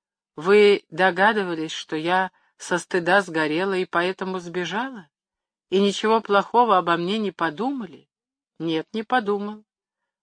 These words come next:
Вот Семён Иванович, майор, который помогал вам сетку снимать, обиделся. Он не привык, чтобы от него сбегали". Корнилов улыбнулся. Улыбнулась и Елена Сергеевна,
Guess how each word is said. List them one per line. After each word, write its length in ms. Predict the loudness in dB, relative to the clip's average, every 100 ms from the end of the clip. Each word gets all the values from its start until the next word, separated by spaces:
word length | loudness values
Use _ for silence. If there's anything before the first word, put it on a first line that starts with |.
| 0
Вот 240 | 2 2
Семён 340 | 2 2 2
Иванович, 560 | 4 4 4 2 -8 -10 0
майор, 400 | 4 4 2 2
который 400 | -2 0 -2 -2
помогал 540 | 0 2 4 4 4
вам 200 | 2 0
сетку 380 | -2 -6 -4 -10
снимать, 580 | -6 -6 -6 -10 -14 -4
обиделся. 840 | 0 2 0 -2 -6 -8 -12 -14 -16 _ _ _ _
Он 240 | 4 6
не 100 | 4
привык, 400 | 2 2 4 2
чтобы 340 | 0 -4 0 0
от 140 | 0
него 260 | 0 0 0
сбегали". 720 | -2 0 2 2 0 -4 -20 _ _ _ _ _ _
Корнилов 680 | 2 2 4 0 -2 -6 -6
улыбнулся. 880 | 0 2 2 -2 -8 -10 -20 -20 _ _ _ _ _ _ _ _ 0
Улыбнулась 760 | 4 6 4 4 6 4 0 -6
и 80 | -2
Елена 400 | 0 0 0 -2
Сергеевна, 880 | -4 -6 -4 -6 -6 -10 -14 -18